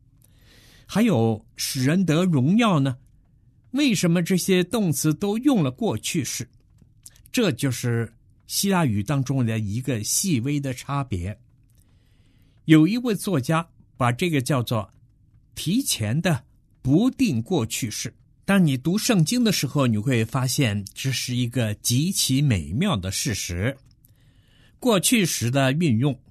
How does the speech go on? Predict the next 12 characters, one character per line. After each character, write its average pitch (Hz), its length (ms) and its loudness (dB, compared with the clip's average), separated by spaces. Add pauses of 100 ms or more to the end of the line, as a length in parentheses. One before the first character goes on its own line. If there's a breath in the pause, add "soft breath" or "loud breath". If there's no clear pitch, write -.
(180)
让 135 220 2
你 135 80 0
感 90 240 -4
受 143 220 0
到 120 180 -4
一 131 140 -4
种 85 640 -4 (120)
安 196 360 4
稳 104 460 2 (360 soft breath)
啊， 107 100 2
当 147 220 2
你 107 360 2